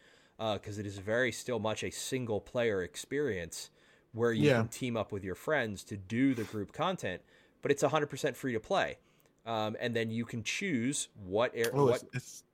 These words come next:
Speaker 2: I don't think Elder Scrolls Online is, though.
Speaker 1: Is it not?
Speaker 2: I think,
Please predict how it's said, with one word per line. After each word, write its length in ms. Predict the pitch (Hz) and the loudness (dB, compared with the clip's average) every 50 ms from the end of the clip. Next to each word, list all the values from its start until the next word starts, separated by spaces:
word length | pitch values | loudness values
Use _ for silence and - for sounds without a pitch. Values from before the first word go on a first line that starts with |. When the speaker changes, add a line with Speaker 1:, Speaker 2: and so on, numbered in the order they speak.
| _ _ _ _ _ _ _ - | _ _ _ _ _ _ _ -4
Speaker 2:
I 60 | 127 | -2
don't 100 | 151 165 | 0 2
think 140 | 170 160 131 | 2 4 4
Elder 200 | 127 127 131 117 | 4 4 4 2
Scrolls 240 | - - 123 120 120 | 2 4 4 4 4
Online 340 | 120 117 117 117 117 110 98 | 4 4 4 4 2 2 2
is, 200 | 101 123 135 123 | 2 0 0 0
though. 280 | 92 82 87 95 101 _ _ _ _ _ _ _ _ _ _ _ _ _ _ _ _ _ _ _ _ _ _ _ _ _ _ _ _ _ _ _ _ _ | -2 -4 -4 -8 -12 _ _ _ _ _ _ _ _ _ _ _ _ _ _ _ _ _ _ _ _ _ _ _ _ _ _ _ _ _ _ _ _ _
Speaker 1:
Is 140 | 110 107 113 | -4 -2 0
it 100 | 139 123 | 0 0
not? 260 | 117 117 151 196 - | 0 0 -2 -2 -2
Speaker 2:
I 60 | - 120 | -2 -2
think, 180 | 131 - - | -2 -2 -6